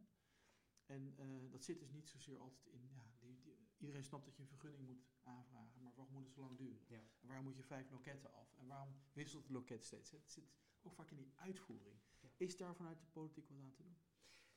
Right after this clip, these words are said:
Speaker 2: Nou, het interessante is dat die uitvoeringsorganisaties best wel heel erg onder de loep genomen worden op dit moment. Maar dat komt vooral, zeg maar, door, door zaken als de, de toeslagenaffaire en, eh, de, de, de Bulgare fraude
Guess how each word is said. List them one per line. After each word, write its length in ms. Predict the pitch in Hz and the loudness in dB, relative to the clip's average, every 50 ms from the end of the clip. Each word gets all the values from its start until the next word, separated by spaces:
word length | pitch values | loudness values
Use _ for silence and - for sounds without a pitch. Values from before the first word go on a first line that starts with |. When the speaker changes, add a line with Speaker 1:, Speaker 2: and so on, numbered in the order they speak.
| - - | -16 0
Speaker 2:
Nou, 120 | - 135 120 | 2 4 4
het 60 | 135 | 4
interessante 500 | 143 131 139 - - - 151 147 139 143 | 4 4 2 2 2 2 2 4 6 4
is 140 | 131 123 - | 4 4 4
dat 160 | 139 127 131 | 2 2 2
die 120 | - 131 - | 2 -4 -2
uitvoeringsorganisaties 1120 | 135 139 131 - 147 139 123 117 123 123 113 120 120 113 120 117 113 - 117 110 104 107 | -2 -4 -4 0 2 2 2 2 0 -2 0 0 2 2 2 0 0 -2 -2 -4 -2 6
best 260 | 110 143 156 151 - | 8 8 8 8 4
wel 160 | - 127 117 110 | 2 4 4 4
heel 280 | 95 104 131 139 139 | 2 4 4 4 6
erg 220 | 123 113 104 - - | 4 2 2 0 -2
onder 200 | 120 117 113 110 | 0 0 0 0
de 60 | 110 | 2
loep 200 | 113 127 127 - | 0 0 -2 -2
genomen 460 | - 131 123 117 117 120 120 113 113 | -6 -4 -2 -2 -2 -2 -4 -4 -4
worden 280 | 117 120 117 117 117 113 | -4 -4 -4 -4 -6 -8
op 100 | 113 113 | -10 -8
dit 160 | - 117 - - | -8 -8 -6 -6
moment. 380 | 117 113 117 123 143 147 - - - | -8 -8 -6 -8 -10 -12 -14 -14 -8
Maar 120 | 117 113 | -6 -6
dat 140 | 110 107 - | -6 -6 -8
komt 220 | - 120 117 113 | -8 -8 -8 -8
vooral, 560 | - - 127 117 - 117 113 110 110 110 110 110 | -6 -4 -4 -2 0 0 0 0 0 -2 -4 -6
zeg 160 | - - - | -10 -14 -14
maar, 100 | 110 107 | -12 -10
door, 320 | 110 107 104 104 104 104 107 | -10 -8 -8 -8 -10 -10 -12
door 180 | 107 104 104 101 | -12 -12 -10 -10
zaken 300 | 113 110 107 107 - 110 | -10 -10 -10 -10 -12 -14
als 140 | 107 - | -14 -14
de, 140 | - 127 120 120 127 | -14 -14 -14 -12 -6
de 140 | 127 135 131 131 - | -4 -4 -4 -4 -4
toeslagenaffaire 1200 | - 135 - - - 127 113 110 110 - 120 110 101 107 - - - 107 107 107 104 101 104 | -4 -4 -4 -2 -4 -2 -2 -2 -2 -4 -6 -8 -8 -10 -10 -6 -6 -6 -4 -6 -6 -8 -8
en, 340 | 95 110 113 113 110 107 110 - - - - - - - - - - - - - _ _ _ - | -10 -10 -8 -8 -8 -8 -8 -12 -18 -20 -20 -20 -20 -20 -20 -20 -20 -20 -20 -20 _ _ _ -8
eh, 100 | 104 107 107 104 107 107 | -4 -2 -2 0 -2 0
de, 340 | 107 107 107 107 107 107 104 107 - | 0 0 0 0 -2 -4 -8 -12 -12
de, 140 | - 110 110 110 | -14 -12 -6 -4
de 80 | 120 117 | -4 2
Bulgare 600 | 113 135 120 - - - 123 113 113 107 113 113 | 4 4 4 4 0 -2 -2 -2 0 0 -2 -2
fraude 840 | - - - 117 113 110 110 113 110 107 104 107 110 107 117 - | -2 -4 -2 0 2 4 4 4 4 4 4 2 0 -2 -4 -8